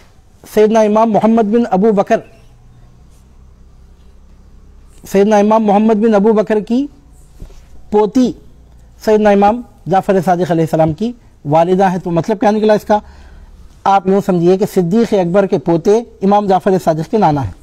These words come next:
इसको यूँ आसान करके समझिए बिल्कुल एक जुमले में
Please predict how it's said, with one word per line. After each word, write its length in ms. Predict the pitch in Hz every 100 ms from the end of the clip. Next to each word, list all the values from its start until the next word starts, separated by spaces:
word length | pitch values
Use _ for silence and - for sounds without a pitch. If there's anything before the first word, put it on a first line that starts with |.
| - - - - _ -
इसको 180 | 151 165
यूँ 120 | 190
आसान 280 | 185 190 175
करके 220 | 175 165
समझिए 200 | 165 175
बिल्कुल 340 | 175 190 220 170 -
एक 200 | 196 180
जुमले 220 | 185 175
में 140 | 175